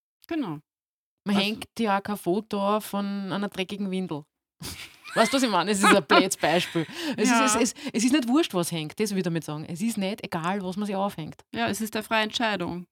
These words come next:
Speaker 2: Und man,
Speaker 1: Hoffentlich.
Speaker 2: und, ja, und da sollte man was aufhängen, was einer Freude macht.
Speaker 1: Mhm.
Speaker 2: Wenn einem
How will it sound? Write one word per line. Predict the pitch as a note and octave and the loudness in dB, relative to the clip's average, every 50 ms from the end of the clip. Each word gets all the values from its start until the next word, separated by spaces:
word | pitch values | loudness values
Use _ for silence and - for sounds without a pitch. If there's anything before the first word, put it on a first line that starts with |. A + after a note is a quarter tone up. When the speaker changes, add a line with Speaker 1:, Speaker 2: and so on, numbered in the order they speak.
| _ _ _ _ | _ _ _ _
Speaker 2:
Und | - G#3 F#3+ F#3 | -4 -2 -2 0
man, | G#3+ G#3+ G#3 | 0 0 0
Speaker 1:
Hoffentlich. | F3 E3 E3 F#3+ G#3 - | 0 -2 -2 -4 -4 -6
Speaker 2:
und, | _ _ - - | _ _ -14 -8
ja, | - F#3 A3 A#3 A3+ G3 | -4 -2 0 0 0 0
und | D#3+ F#3 F#3 - | -2 -4 -4 -6
da | G3 G3 | -8 -8
sollte | - G3+ - G3 | -8 -10 -10 -6
man | F#3+ G#3 G3+ | -4 -4 -4
was | G3 G#3 - | -4 -4 -6
aufhängen, | - - E3+ G3 - G#3+ G#3+ G#3 G#3 G3+ | -4 -4 -4 -4 -4 -6 -8 -8 -8 -8
was | G3+ G3 F#3+ | -8 -8 -8
einer | G3+ G3 G3+ | -8 -8 -8
Freude | G3+ - - D3 D3+ E3 F3 - | -10 -10 -8 -6 -6 -6 -6 -8
macht. | D#3+ D3+ D#3 D3+ - _ _ _ _ _ _ _ _ - | -10 -12 -12 -14 -18 _ _ _ _ _ _ _ _ -16
Speaker 1:
Mhm. | - - | -10 -4
Speaker 2:
Wenn | - F#3+ G3 | -2 0 0
einem | G3+ G3 F#3+ | 0 0 -2